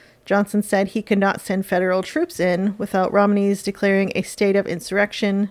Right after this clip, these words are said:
to meet compliance with the Insurrection Act. On July twenty-fourth, forty National Guardsmen were pinned down by snipers at Henry Ford Hospital. The hospital stayed open throughout and treated many injuries.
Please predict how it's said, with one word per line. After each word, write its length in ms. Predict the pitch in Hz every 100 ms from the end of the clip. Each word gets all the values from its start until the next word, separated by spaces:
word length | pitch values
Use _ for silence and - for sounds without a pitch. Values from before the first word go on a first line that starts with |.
| -
to 120 | -
meet 160 | 208 202
compliance 640 | 214 196 180 185 185 -
with 140 | 185 180
the 100 | -
Insurrection 560 | 180 - 175 170 -
Act. 380 | - - - - - _ _ _ _ _ _ _ - - _ _ -
On 180 | 208 214
July 260 | 208 220
twenty-fourth, 960 | 214 - 254 254 - 202 - - - -
forty 400 | - 233 247 269
National 400 | 220 214 - 208
Guardsmen 720 | 214 214 202 190 185 226 233 _ _ _ _ _
were 120 | 190 196
pinned 300 | - 247 247
down 400 | 214 214 220 220 _ _ -
by 160 | 196
snipers 680 | 208 214 196 190 196 196 - 208
at 140 | 190
Henry 280 | 190 190 190
Ford 220 | - 175
Hospital. 600 | 175 - - - - 196 _ _ _ _
The 80 | 208
hospital 440 | 196 196 - 196
stayed 300 | 196 - 190 -
open 440 | 214 220 226 277 - _ -
throughout 400 | 196 190 202 -
and 160 | 190 196
treated 380 | - 202 190
many 240 | 180 175 180
injuries. 560 | 185 - - - -